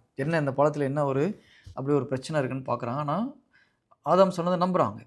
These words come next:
இப்ப சாத்தான் ஒரு வாய்ஸ் சொல்றான், அவன் ஒரு கேள்வி கேட்கறான், "இந்த, அஹ், கோ-, தோட்டத்தில் உள்ள எந்த பழங்களையும் நீங்கள் சாப்பிடக்கூடாதா?" அப்போ ஏவாள், "இல்ல, இல்ல, எல்லாத்தையும் சாப்பிடலாம், இந்த மரத்துல உள்ள பழத்தை மட்டும் தான் சாப்பிடக்கூடாது, நாங்க தொடவும் கூடாது."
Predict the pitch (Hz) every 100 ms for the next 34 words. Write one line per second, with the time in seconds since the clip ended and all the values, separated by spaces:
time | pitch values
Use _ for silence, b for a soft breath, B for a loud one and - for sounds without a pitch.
0 | _ _ b b b _ 170 180 160 233
1 | 208 226 185 170 165 165 156 143 135 120
2 | 151 175 160 170 160 139 113 - - _
3 | _ - 147 143 147 202 - _ _ _
4 | _ - 123 - 175 175 190 190 - 165
5 | 160 151 165 160 151 156 151 147 139 127
6 | 135 135 139 123 120 117 117 113 110 -
7 | _ _ _ _ - 139 147 160 160 160
8 | 175 175 160 147 151 160 139 135 147 180
9 | 156 147 147 143 143 139 131 131 131 120
10 | 127 143 135 131 120 110 117 165 175 -
11 | b b b - 127 120 139 147 143 139
12 | 120 117 123 120 -